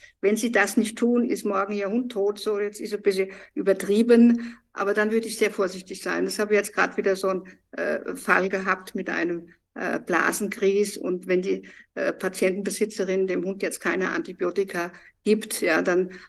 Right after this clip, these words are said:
hat er morgen einen, einen Harnröhrenverschluss und ist tot. Also, äh, s-,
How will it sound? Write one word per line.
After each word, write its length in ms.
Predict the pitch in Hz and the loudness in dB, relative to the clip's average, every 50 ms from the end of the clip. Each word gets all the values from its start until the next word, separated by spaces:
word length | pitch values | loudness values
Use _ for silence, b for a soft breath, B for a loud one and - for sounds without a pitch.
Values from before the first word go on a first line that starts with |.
| B - | B -4
hat 120 | 180 185 | -2 0
er 80 | 185 180 | 2 2
morgen 460 | 175 165 170 175 - 202 185 185 185 | 2 4 4 2 2 2 2 2 2
einen, 360 | - 170 175 175 175 175 - _ _ _ _ _ _ _ _ - | 0 -2 -4 -4 -6 -8 -12 _ _ _ _ _ _ _ _ -10
einen 200 | - 170 - - | -8 -6 -4 -4
Harnröhrenverschluss 960 | 175 175 170 180 185 185 180 175 175 180 180 190 185 185 - - 185 190 185 - | -2 -2 0 0 0 0 0 0 0 -2 -4 -6 -8 -10 -6 -4 -4 -4 -2 -2
und 120 | 175 - | -2 -2
ist 200 | 170 170 - - | -2 -4 -6 -4
tot. 320 | - 170 170 175 190 190 - | -2 0 2 2 2 2 0
Also, 240 | - 170 180 175 170 B B B B B B B - | -4 -4 -4 -4 -6 B B B B B B B -4
äh, 480 | - - - - - - - - - | 0 2 4 6 6 6 6 4 2
s-, 300 | - - - - - - | -2 -6 -10 -12 -12 -10